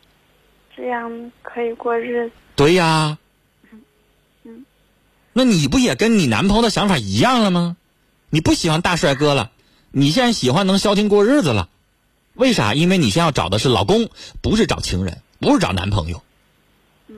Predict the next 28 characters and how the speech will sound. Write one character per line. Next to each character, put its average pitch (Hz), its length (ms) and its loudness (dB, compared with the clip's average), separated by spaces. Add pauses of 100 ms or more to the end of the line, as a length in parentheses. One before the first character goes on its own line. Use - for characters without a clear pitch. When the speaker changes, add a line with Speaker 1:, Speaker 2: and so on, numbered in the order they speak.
Speaker 2:
那 226 80 4
不 208 80 2
一 110 160 -2
样 185 240 2
吗？ 160 120 -4 (720)
那 220 100 2
你 156 120 2
最 175 140 2
后 196 120 0
不 175 80 0
跟 196 180 0
他 190 100 2
殊 294 220 2
途 202 160 2
同 143 200 -4
归 196 160 2
了 208 100 0
吗？ 190 180 -4 (1000)
那 202 80 2
你 151 100 2
还 147 100 -2
生 175 160 0
啥 160 120 0
气 196 160 0
啊？ 185 160 -2 (1700)
是 - 140 -4
不 151 60 0
是？ 127 220 -2